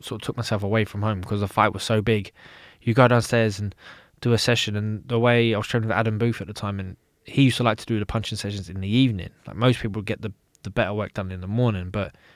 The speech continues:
he was that way round. So you go down in the morning and you'll do, like, a,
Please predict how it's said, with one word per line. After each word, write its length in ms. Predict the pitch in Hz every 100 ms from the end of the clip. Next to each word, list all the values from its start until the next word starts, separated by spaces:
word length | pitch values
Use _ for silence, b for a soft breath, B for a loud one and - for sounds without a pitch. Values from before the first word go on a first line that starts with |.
| _
he 160 | - 117
was 160 | 101
that 140 | 101 -
way 100 | 95
round. 380 | 104 104 90 - b b b b b
So 160 | - 117
you 180 | 113 113
go 200 | 135 135
down 200 | 127 113
in 40 |
the 60 | 113
morning 440 | 120 117 104 98
and 120 | 98
you'll 140 | 104 104
do, 180 | 107 101
like, 220 | 98 -
a, 180 | 98